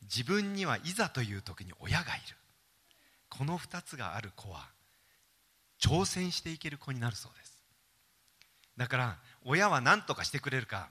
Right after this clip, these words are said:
挑戦してみよう。チャレンジできる。そういう子供になるそうなんですね。皆さん、ね、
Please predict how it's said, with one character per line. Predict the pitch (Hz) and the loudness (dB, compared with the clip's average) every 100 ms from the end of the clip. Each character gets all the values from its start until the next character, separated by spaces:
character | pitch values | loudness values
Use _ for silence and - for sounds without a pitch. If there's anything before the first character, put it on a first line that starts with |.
| - | -8
挑 | - 175 | -2 0
戦 | 226 214 | 0 0
し | |
て | 214 | 0
み | 202 | 0
よ | 185 101 | -2 -2
う。 | - _ _ _ _ _ _ _ | -6 _ _ _ _ _ _ _
チ | - | 4
ャ | 202 | 6
レ | 262 | 6
ン | 202 | 4
ジ | 117 | 0
で | 87 | -4
き | - - | -6 -8
る。 | - - _ _ - _ _ _ | -10 -20 _ _ -20 _ _ _
そ | - 104 120 | -4 2 6
う | |
い | 143 | 6
う | 135 | 6
子 | 123 127 | 4 0
供 | 117 113 | 2 0
に | 107 | -2
な | 107 | -4
る | 98 | -6
そ | 90 | -12
う | 80 | -16
な | |
ん | - | -20
で | - | -18
す | - | -12
ね。 | - - - _ _ _ _ - - - _ _ _ - | -10 -10 -14 _ _ _ _ -20 -20 -20 _ _ _ -8
皆 | - | -4
さ | - - - - _ _ _ _ _ _ _ _ _ _ | -2 -2 -4 -10 _ _ _ _ _ _ _ _ _ _
ん、 | - | -2
ね、 | - - | -2 -2